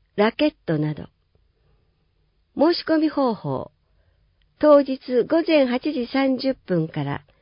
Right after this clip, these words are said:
飯室グラス市民スポーツセンター。電話、七六の九二九二か直接。飯室グラス市民スポーツ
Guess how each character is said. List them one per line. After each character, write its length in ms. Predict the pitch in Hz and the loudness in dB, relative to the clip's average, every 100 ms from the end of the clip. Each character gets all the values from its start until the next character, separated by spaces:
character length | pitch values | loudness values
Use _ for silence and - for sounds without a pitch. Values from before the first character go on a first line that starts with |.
| _ _ _ _ _ - | _ _ _ _ _ 0
飯 180 | 302 320 | 2 4
室 280 | 320 294 285 | 2 2 2
グ 100 | 262 | 2
ラ 180 | 220 185 | 0 -2
ス 300 | - 151 - _ _ - - | -4 -4 -6 _ _ -10 0
市 100 | 311 | 2
民 240 | 269 208 | 4 2
ス 140 | - - | -2 0
ポ 180 | 294 277 | 0 0
ー 40 | |
ツ 60 | - - | -2 0
セ 140 | 254 | 0
ン 80 | 208 | 0
タ 460 | - 143 131 - _ _ _ _ _ _ _ _ _ _ _ - | -4 -6 -6 -10 _ _ _ _ _ _ _ _ _ _ _ 0
ー。 40 | |
電 340 | 196 214 196 180 | 2 2 0 -2
話、 220 | 185 - _ _ _ | -4 -6 _ _ _
七 320 | 214 285 311 | 0 2 4
六 320 | 311 311 208 | 2 0 0
の 280 | 170 170 - _ _ | 0 0 -2 _ _
九 300 | - 320 320 | -2 0 2
二 300 | 320 320 247 | 2 2 0
九 280 | - 262 262 | -4 -2 0
二 280 | 262 247 202 | 0 0 -2
か 180 | - 151 | -4 -6
直 220 | - 165 - - | -6 -10 -10 -12
接。 420 | 156 - - - _ _ _ _ _ _ _ _ _ _ _ _ _ _ _ _ _ _ _ _ _ | -12 -10 -14 -14 _ _ _ _ _ _ _ _ _ _ _ _ _ _ _ _ _ _ _ _ _
飯 200 | - 320 | 2 2
室 280 | 330 311 302 | 2 2 2
グ 100 | 294 | 4
ラ 160 | 269 220 | 2 2
ス 240 | - 180 - | 0 -4 -2
市 180 | - 330 | 0 2
民 260 | 294 214 | 4 4
ス 160 | 190 - - | 2 -4 0
ポ 140 | |
ー 40 | |
ツ 60 | 294 | 0